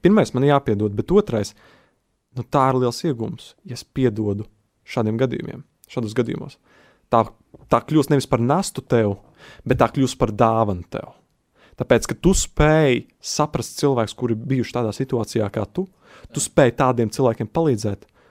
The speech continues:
un tu, principā, iegūsti pieredzi, kur patiesībā pat tev nepieder. Bet tu to, caur to konfliktu varbūt esi devis pieredzi gan tam cilvēkam, gan sev pašam.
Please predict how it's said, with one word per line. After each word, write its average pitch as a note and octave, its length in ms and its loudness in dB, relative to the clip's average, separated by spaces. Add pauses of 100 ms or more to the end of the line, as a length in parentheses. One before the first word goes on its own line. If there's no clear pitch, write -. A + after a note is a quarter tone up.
(320)
un C#3+ 160 0
tu, G3 160 4
principā, C3+ 480 0
iegūsti A#2+ 580 0 (200)
pieredzi, A#2 640 2 (840)
kur C#3+ 140 2
patiesībā C#3 400 2
pat - 220 -6
tev E3+ 200 2
nepieder. A2+ 540 -4 (840)
Bet C3 340 -4
tu F#3+ 80 6
to, C#3 140 4 (460)
caur D#3 200 4
to C3 100 2
konfliktu E3+ 540 0
varbūt A#2+ 320 0
esi - 160 -4
devis B2+ 240 2
pieredzi B2 320 -4
gan A#2 160 -2
tam A2+ 80 -8
cilvēkam, B2 460 -2
gan A2+ 120 -6
sev - 160 -10
pašam. - 360 -12